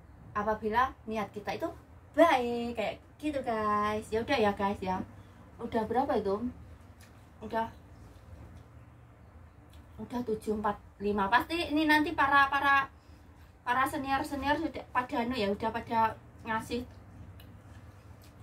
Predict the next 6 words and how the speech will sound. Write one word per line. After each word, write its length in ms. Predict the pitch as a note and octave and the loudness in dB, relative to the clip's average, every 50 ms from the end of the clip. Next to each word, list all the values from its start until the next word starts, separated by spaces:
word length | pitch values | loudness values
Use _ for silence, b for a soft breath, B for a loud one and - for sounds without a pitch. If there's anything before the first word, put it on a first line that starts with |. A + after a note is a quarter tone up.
| - - | -10 -2
tahu 320 | - A#3 A3+ A#3+ C4 C4+ | 2 4 6 6 4 4
ya 240 | B3+ G#3+ G3 F#3 F#3+ - - - - - - - - - | 4 4 4 2 0 -2 -8 -16 -20 -20 -20 -20 -20 -10
kabar 320 | - G#3+ G#3+ G3+ A3+ G#3+ G#3+ | -6 -6 -2 0 0 0 0
gem-, 280 | - A3 G#3+ A3+ - - - - | 0 -2 -4 -4 -4 -6 -6 -4
gembira 440 | A3+ A3 G#3+ A3+ G#3+ G3+ A3 G#3 G#3 | -2 0 6 6 6 8 8 6 6
ini 240 | G3+ G3+ G3+ G#3 A#3 | 4 4 2 0 0